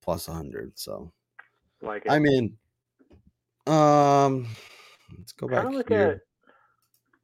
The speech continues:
Speaker 2: so there's another play that I really wanna get to. Um, so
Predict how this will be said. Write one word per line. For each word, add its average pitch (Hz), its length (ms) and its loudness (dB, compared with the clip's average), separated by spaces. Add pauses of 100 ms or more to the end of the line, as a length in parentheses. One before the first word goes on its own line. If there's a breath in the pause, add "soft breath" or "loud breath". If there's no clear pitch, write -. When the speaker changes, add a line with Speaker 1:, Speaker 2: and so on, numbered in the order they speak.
(1200 soft breath)
Speaker 2:
so 190 100 10
there's 208 160 10
another 220 400 10
play 202 340 4
that 185 140 0
I 170 60 4
really 160 340 4
wanna 165 220 -2
get 135 200 0 (120)
to. 135 340 2 (140)
Um, 120 600 2 (920)
so 135 460 4